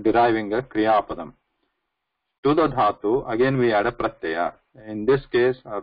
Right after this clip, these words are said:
the Pratyaya is called Akhyata Pratyaya to derive a Kriyapadam. This Akhyata Pratyaya is also called Ting Pratyaya.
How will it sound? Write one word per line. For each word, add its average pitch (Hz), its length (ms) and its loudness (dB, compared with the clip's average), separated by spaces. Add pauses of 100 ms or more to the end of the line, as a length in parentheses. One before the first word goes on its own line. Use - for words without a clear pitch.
(100)
the 98 100 -8
Pratyaya 113 580 -2
is 98 100 -4
called 110 320 0 (460)
Akhyata 113 640 0
Pratyaya 87 720 -4 (760)
to 101 120 2
derive 101 420 2 (100)
a 107 120 -4
Kriyapadam. 85 760 -2 (2000)
This 107 140 -4
Akhyata - 520 0
Pratyaya 123 680 2 (460)
is 110 160 0
also 104 320 2
called 123 280 0 (100)
Ting 127 180 2
Pratyaya. 82 640 -4